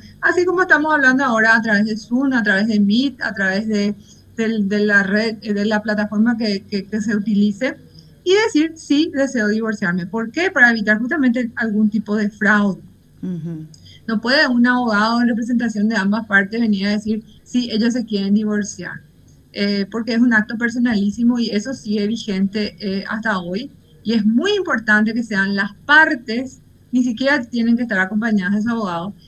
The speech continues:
Speaker 1: las partes, la, la, la, los cónyuges quienes, eh,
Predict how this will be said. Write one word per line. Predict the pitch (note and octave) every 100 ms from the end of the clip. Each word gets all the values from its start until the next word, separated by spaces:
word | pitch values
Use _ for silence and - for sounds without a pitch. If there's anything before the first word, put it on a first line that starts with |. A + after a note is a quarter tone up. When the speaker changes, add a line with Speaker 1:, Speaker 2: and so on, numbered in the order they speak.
| -
Speaker 1:
las | G3+ G3+
partes, | - B3 C4 D#4 D#4 G#3 A3+
la, | A3 G3+ G#3
la, | G#3 F#3 F3+
la, | F#3 F#3 -
los | - G3+
cónyuges | - C#4+ F4+ F4 B3 G#3 G#3
quienes, | A#3 A3 A3+ A#3 -
eh, | A3 G3+ F#3+ F#3